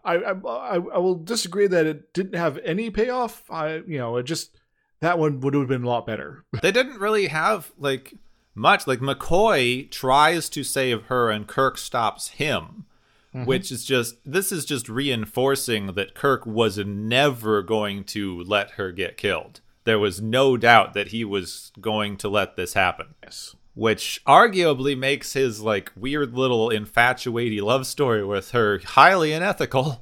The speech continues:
Speaker 1: A little bit, so, uh, yeah, it's like, "Yeah, I don't mind if I, you know, hit, hit it and you, then you die. It's all good, right?"
Speaker 2: That's it. He, he has no emotional connection to this woman. They, they try to set it up,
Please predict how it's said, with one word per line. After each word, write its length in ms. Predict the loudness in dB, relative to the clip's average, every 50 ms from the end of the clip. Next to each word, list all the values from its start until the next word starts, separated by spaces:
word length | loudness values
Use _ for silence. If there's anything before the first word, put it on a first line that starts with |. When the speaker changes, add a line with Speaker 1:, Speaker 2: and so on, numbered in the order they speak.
| -14 -16
Speaker 1:
A 40 | -16 -4 -2
little 220 | 0 2 2 2
bit, 240 | 2 2 0 0 -4
so, 460 | -4 0 0 2 2 2 0 -2 -4 -8 _ -20 -20 _ _ _
uh, 100 | -6 -4 -4
yeah, 200 | -4 -4 -4 -4
it's 100 | -4 -4
like, 100 | -4 -2
"Yeah, 280 | -2 -2 -2 0 0 0
I 180 | 0 0 0 -2
don't 380 | -2 -2 -2 -2 0 0 0
mind 340 | 0 0 0 0 0 -2 -2
if 160 | -4 -6 -4
I, 240 | -2 0 2 2 0
you 240 | 0 -2 -6 -8 -6
know, 320 | -4 -4 -4 -6 -8 -8 -6
hit, 280 | -4 -4 -4 -6 -8 -8 -4
hit 180 | -2 0 0 0
it 80 | -2
and 140 | -2 -2 -2
you, 80 | -2 0
then 160 | 0 0 0
you 100 | -2 -2
die. 380 | -2 0 2 2 2 2 2
It's 200 | 0 0 0 -2
all 200 | -2 -2 -2 -2
good, 320 | 0 0 0 0 0 0 0
right?" 260 | 0 0 0 -2 -4 -10 -20 -20 _ _ _ _ _
Speaker 2:
That's 280 | 0 0 0 -2 -2 0
it. 240 | 2 2 0 0
He, 240 | -2 -2 -2 -2 -2 0
he 120 | 2 4 4
has 220 | 4 4 2 0
no 260 | 0 2 4 4 4
emotional 460 | 2 2 0 -2 -2 -4 -6 -8 -8 -8
connection 460 | -6 -4 -4 -4 -4 -6 -10 -12 -10
to 60 | -6
this 220 | -6 -6 -6 -4
woman. 280 | -6 -6 -6 -6 -6 -2
They, 140 | -2 0 0
they 240 | 0 0 0 0 0
try 360 | -2 -6 0 2 2 2 2
to 80 | 0 -2
set 280 | -4 -2 -2 -2 0
it 100 | 0 2
up, 380 | 6 6 6 6 6 2 -4